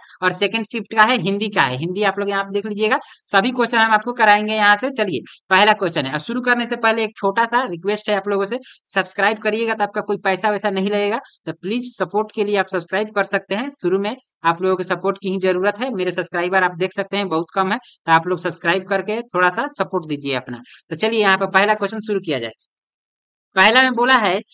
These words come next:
कि शहर अब भी संभावना है, शहर अब भी संभावना है, मतलब ये किसने कहा था, ये किसकी कृति है, ये किसने कहा है, तो इसका आंसर हो जाएगा अशोक वाजपेयी। जल्दी जल्दी हम आंसर मिलवाएंगे, आप लोग भी अपना टिक करते जाएंगे कि आपका कितना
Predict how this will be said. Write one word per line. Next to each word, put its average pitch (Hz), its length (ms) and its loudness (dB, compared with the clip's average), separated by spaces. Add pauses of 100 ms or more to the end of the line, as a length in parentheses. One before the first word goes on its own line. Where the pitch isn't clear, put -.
(140)
कि 196 80 -6
शहर 247 360 6 (120)
अब 233 140 6
भी 269 180 0 (300)
संभावना 214 680 4
है, 131 160 -4 (340)
शहर 233 360 6 (100)
अब 214 160 8
भी 254 300 2 (220)
संभावना 208 580 4
है, 190 120 4
मतलब 180 220 0
ये 208 60 0
किसने 247 360 -2
कहा 185 220 2
था, 120 160 -8
ये 160 160 0
किसकी 196 320 -6
कृति 214 340 -4
है, 247 140 4 (300)
ये 190 100 2
किसने 214 320 -4
कहा 233 160 8
है, 233 160 6
तो 247 100 -8
इसका 208 360 -2 (120)
आंसर 208 240 0
हो 208 60 4
जाएगा 214 220 2
अशोक 202 320 -2
वाजपेयी। 165 380 0 (220)
जल्दी 208 280 2
जल्दी 233 200 -2
हम 226 160 2
आंसर 220 260 -2
मिलवाएंगे, 233 400 0
आप 214 180 0
लोग 220 140 -2
भी 214 60 0
अपना 208 180 0
टिक 226 300 -6
करते 214 220 0
जाएंगे 214 260 -2
कि 214 120 -6
आपका 196 220 0
कितना 208 360 -4